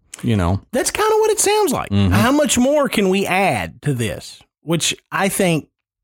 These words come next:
Speaker 2: takes away from the validity of that
Speaker 1: Mm-hmm.
Speaker 2: article.
Speaker 1: Mm-hmm.
Speaker 2: Because eventually it's just like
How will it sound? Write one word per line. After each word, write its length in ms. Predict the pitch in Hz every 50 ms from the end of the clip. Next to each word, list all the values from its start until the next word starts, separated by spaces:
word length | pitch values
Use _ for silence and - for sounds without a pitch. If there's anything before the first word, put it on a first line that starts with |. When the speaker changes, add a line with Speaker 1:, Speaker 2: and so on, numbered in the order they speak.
| _ _ -
Speaker 2:
takes 240 | - 180 156 - -
away 580 | 151 143 156 185 208 208 170 139 120 117 113 117 - _ _ _ _ _ _ _ _ _ _ _ _ _
from 420 | - 165 151 147 143 139 139 131
the 80 | 143 139
validity 520 | 135 147 143 151 151 147 147 135 139 135
of 100 | 135 123 120
that 140 | 120 110 113
Speaker 1:
Mm-hmm. 80 | 120
Speaker 2:
article. 400 | 139 151 147 139 - - - - - _ -
Speaker 1:
Mm-hmm. 420 | 110 107 101 87 98 110 - - 127 - _ _ 147
Speaker 2:
Because 320 | 147 165 139 - 175 156 135
eventually 600 | 151 165 143 175 214 214 - 180 160 156 147 143
it's 160 | 143 131 - -
just 180 | 151 - -
like 260 | 160 151 143 131 -